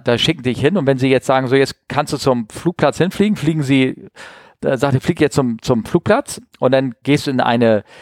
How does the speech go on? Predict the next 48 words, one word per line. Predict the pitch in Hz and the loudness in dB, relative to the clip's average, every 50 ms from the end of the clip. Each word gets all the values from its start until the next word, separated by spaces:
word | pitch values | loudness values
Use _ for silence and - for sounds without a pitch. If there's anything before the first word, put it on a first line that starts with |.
| - - - - | -20 -20 -10 -4
wenn | - 127 | -2 0
du | 127 123 | 0 2
auf | - | 2
der | - 117 | 0 0
Piste | - - 131 - 127 | 2 0 0 -2 -4
zwei | - - 117 | -6 -6 -6
drei | - 98 107 117 131 | -4 -2 0 0 0
landen | 139 156 170 208 151 143 | 0 0 -2 -2 0 0
willst, | 160 160 156 - | 0 0 0 -2
das | 123 - | -4 -4
bedeutet | - 113 117 117 110 110 107 98 - - - | -2 0 2 2 2 0 -4 -8 -12 -6 -2
eben | 127 120 113 | 0 0 2
die | 107 117 110 | 2 0 0
Hauptlanderichtung, | 95 107 123 - - 151 127 139 139 127 139 135 - 156 135 123 | 0 0 -2 -2 0 0 0 0 0 0 0 0 0 0 0 2
dann, | 127 120 117 - - - - - - - - _ _ _ _ - | 0 -2 -2 -6 -12 -18 -20 -20 -20 -20 -20 _ _ _ _ -14
äh, | - - 139 - | -10 -8 -6 -4
schicken | - - 175 175 156 | -2 0 0 0 0
die | 135 135 | -2 0
dich | 147 139 120 147 | 0 0 0 0
in | 139 | 0
einen, | 131 120 123 123 120 117 117 117 117 117 - | 0 2 2 2 2 2 0 0 -2 -4 -2
ähm, | 123 110 107 107 107 104 104 98 92 87 - - - _ _ | 0 2 2 2 2 0 -2 -6 -8 -12 -16 -20 -20 _ _
Gegenanflug | 113 104 113 127 - 147 175 175 165 151 - 180 196 285 - - - - _ _ _ _ _ _ _ _ _ _ _ _ _ _ | -6 0 2 2 2 2 0 -2 -2 -2 -2 -4 -4 -4 -6 -8 -12 -14 _ _ _ _ _ _ _ _ _ _ _ _ _ _
und | - 123 117 | -4 -2 0
da | 127 117 | 0 2
bist | 110 139 - - | 0 -2 -2 0
du | 127 113 | -2 0
halt | 113 113 110 104 - _ | 0 0 -2 -4 -8 _
auch | - 120 151 151 - | -2 0 0 0 0
nur | - 147 123 | -2 -2 0
noch | 110 101 - - - - | 0 0 -2 -4 -8 -6
so | - 117 107 104 | -4 -2 -2 -2
eine, | 98 95 95 - - - | -2 -4 -8 -10 -10 -10
eine | 104 98 90 | -10 -8 -4
halbe | 98 110 120 120 117 | -2 0 0 0 0
Meile, | 104 104 98 104 120 127 117 | 0 0 0 0 0 0 0
eine | 107 110 104 | 0 0 0
Meile | 101 101 101 117 143 160 165 143 | 0 0 0 2 2 2 4 4
oder | 120 113 104 | 2 2 0
wenn | 113 117 117 | 0 0 0
überhaupt, | 104 101 98 117 139 156 - - | 0 2 2 2 2 0 0 -2
eine | 127 117 107 101 | -4 -2 -2 0
halbe | 98 117 139 151 139 | 0 0 2 2 2
Meile | 123 117 123 120 117 | 2 2 2 2 0
entfernt | 104 98 - - 104 95 104 135 214 - | -2 -4 -4 -4 -4 -2 -2 -4 -6 -8
von | - - - 123 113 | -12 -8 -6 -4 -4
der | 113 107 107 | -2 -2 -4
Anflugrundlinie | 110 - - 135 123 131 127 113 123 135 135 147 180 262 | -4 -4 -6 -6 -4 -6 -6 -4 -4 -6 -4 -4 -6 -6